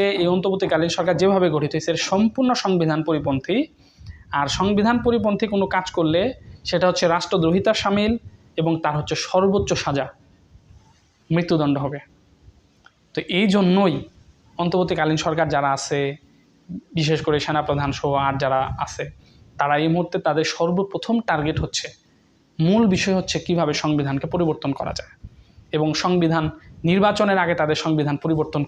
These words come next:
করতেই হবে, নইলে মহাবিপদ। তো এখন আলোচনা হচ্ছে যে সংবিধানটা কিভাবে সংশোধিত হবে।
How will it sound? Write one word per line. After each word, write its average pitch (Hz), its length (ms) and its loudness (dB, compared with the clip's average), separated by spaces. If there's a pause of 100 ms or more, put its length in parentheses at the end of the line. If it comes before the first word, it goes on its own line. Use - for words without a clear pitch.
করতেই 254 560 4
হবে, 147 260 -2 (460)
নইলে 175 260 4
মহাবিপদ। 143 540 0 (1000)
তো 160 80 2
এখন 233 260 2 (200)
আলোচনা 202 380 2
হচ্ছে 202 320 0 (600)
যে 156 260 0
সংবিধানটা 208 560 0
কিভাবে 226 440 2
সংশোধিত 156 520 -2
হবে। - 240 -10